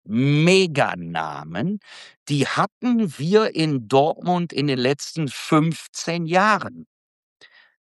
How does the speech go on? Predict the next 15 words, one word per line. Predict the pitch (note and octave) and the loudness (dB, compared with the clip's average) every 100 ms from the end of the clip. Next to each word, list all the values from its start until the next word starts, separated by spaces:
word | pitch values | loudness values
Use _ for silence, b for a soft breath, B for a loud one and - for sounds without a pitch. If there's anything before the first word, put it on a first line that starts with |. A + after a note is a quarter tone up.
| _ - | _ -4
Und | B2 B2 | -2 2
jeweils | B2 D#3 E3 D3 - | 2 4 2 0 -2
über | D#3+ D3+ C#3+ | -2 2 2
ein | B2 C3 C3+ | 2 -2 -2
paar | C3+ F#2 | -2 -4
Jahre | E2 F2 F2+ D3+ - | -4 -4 -4 -6 -6
als | - F2 - - - | -6 -8 -10 -14 -12
prägende | - - D3 E3+ F#3+ E3 D3 D3 - | -10 -2 -2 -2 -2 -2 0 -2 0
Offensivspieler, | C#3 B2 G#2 F2+ C3 F3 - - F2+ E2 G#2+ B B B - | -2 0 -2 -2 -2 -4 -8 -6 -4 -2 -4 B B B -4
wo | B2 | -2
jeder | A#2+ D3+ C#3+ | 4 4 4
in | A#2+ A#2 | 2 2
Deutschland | A2+ C3+ - G2 F#2 | 2 2 0 -4 -2
gesagt | G2+ G#2 F#2 - | -6 -2 -4 0
hat, | G2+ | -2